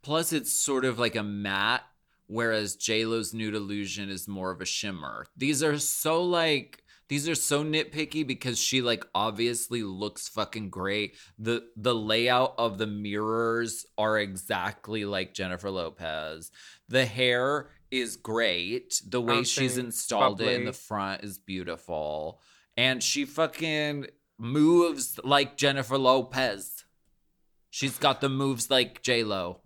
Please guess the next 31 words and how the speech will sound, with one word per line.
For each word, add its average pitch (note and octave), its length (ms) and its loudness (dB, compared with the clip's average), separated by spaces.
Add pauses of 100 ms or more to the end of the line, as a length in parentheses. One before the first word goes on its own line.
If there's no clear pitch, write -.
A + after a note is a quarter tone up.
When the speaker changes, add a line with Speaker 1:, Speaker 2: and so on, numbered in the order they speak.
Speaker 1:
The B2 100 0
moves B2 320 -2
like A2+ 180 -2
J G2+ 200 0
Lo. F2 120 -2
Speaker 2:
Like D2 100 -2
J B2 160 0
Lo. A#2 280 -4 (1200)
Uh, C3+ 120 -2
Jasmine D3+ 440 4
Kennedy, D#3 640 0 (200)
looking C3+ 480 -2
Speaker 1:
Mm-hmm. C3 80 -8
Speaker 2:
beautiful D#3+ 560 0
in C#3+ 120 -4
this C#3 160 -6
Dior C#3 480 0
silhouette. C3 760 2 (200)
Um, A#2 520 0 (1300)
short - 280 4
in - 40 -10
the D#3 60 -6
front, D3+ 420 4
little D3 200 0
long D3 260 4
in C#3 60 -6
the C3 60 -6
back. C#3+ 480 6
It's C#3 200 -8
an, C#3 240 -6 (220)
it's - 460 -14